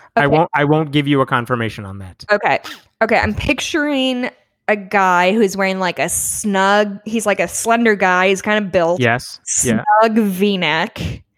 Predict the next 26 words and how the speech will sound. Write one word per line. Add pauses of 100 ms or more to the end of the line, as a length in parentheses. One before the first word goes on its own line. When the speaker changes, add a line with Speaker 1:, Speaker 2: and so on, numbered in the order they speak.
(380)
Speaker 1:
Oh, (120)
yeah,
yeah. (240)
Speaker 2:
"Jesus
is
my
homeboy"
or
something
more (160)
not
Speaker 1:
I
wouldn't
put
it
past
him.
Speaker 2:
done
before. (520)
Um, (160)
he
has
one
sleeve
of
tattoos.